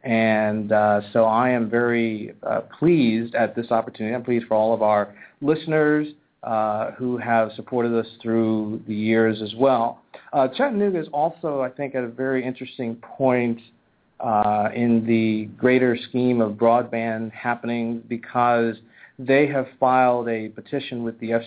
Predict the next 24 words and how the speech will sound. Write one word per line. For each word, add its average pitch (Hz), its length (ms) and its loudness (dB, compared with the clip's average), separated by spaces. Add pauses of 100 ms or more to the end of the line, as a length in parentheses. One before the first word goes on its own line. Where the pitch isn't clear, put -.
C 107 200 -6 (180)
C 101 540 0 (640)
to, 113 760 2
uh, 104 260 0
basically 120 1000 -2 (160)
try 127 340 2
to 120 160 -2 (380)
figure 139 160 2
out 123 100 4
a 113 40 0
way 127 280 0
to, 120 200 -8
to 104 220 -10 (120)
strike 131 340 -2
down 113 560 0 (400)
all 143 380 2
of 123 180 -12
these 123 400 -10 (100)
intrusive 131 720 -8 (100)
state 135 320 -4
laws 104 760 0
that 107 320 -2
basically 123 480 -4
dictate 117 720 -4